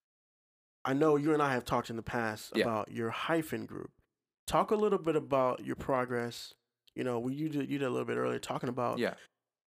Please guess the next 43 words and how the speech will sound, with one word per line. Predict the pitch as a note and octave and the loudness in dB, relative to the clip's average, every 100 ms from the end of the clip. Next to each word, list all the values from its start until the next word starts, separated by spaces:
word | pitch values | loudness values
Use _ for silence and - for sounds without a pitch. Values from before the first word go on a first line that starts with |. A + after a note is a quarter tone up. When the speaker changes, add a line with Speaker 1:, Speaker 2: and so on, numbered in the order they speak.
| _ | _
Speaker 1:
uh, | - - | -14 -6
you | C3+ | -2
know, | C3+ | -2
building | B2 D#3+ F3+ E3+ | 4 4 6 4
your | D#3+ | 4
hyphen | D3+ C#3 C#3 | 2 0 -2
group | B2+ A#2+ | -2 -2
'cause, | C3 A#2 - - _ _ _ _ | -2 -2 -6 -18 _ _ _ _
uh, | C#3 G2+ | 2 2
you | D3+ | 4
know, | E3 D#3 | 6 4
thinking | - G#3 G#3+ | 4 2 4
about | F3+ D3 | 4 4
it | A#2+ | 2
now, | B2 C3 A#2 G#2 - _ | 0 0 0 -2 -6 _
um, | A#2 A#2 - _ - | -4 -2 -6 _ -8
I | |
don't, | D3+ D#3 | -6 -6
I | - | -4
don't | F3+ | -2
remember | F#3 | 0
how | D#3 D3+ | 0 0
many | C#3+ | -2
you | |
said | C3 A#2+ | -2 -2
last | A#2 A2+ - | 0 -4 -6
time, | G#2+ G2+ | -8 -4
but | A2+ - - - - | -6 -6 -12 -20 -8
what | A#2+ E3 | 0 2
is | F3+ | 2
your | E3+ | 2
hyphen | D#3 D3+ C#3+ | 2 0 0
group | B2+ A2+ | -2 -2
grown, | - B2 A#2+ - | 0 2 2 0
grown | B2 C#3 C#3 | 0 0 0
to, | C3 A2+ G#2 - _ _ | -2 -2 -4 -10 _ _
uh, | - B2 | -2 0
recently? | A#2 C#3+ - G2 F2 - - - - _ _ - | 0 -2 -4 -8 -10 -14 -16 -16 -18 _ _ -2
Speaker 2:
I | A#2+ | 0
think | F3 F#3+ | 2 4
the | F#3 | 8
last | D#3 D#3 | 8 8
ti-, | - | 4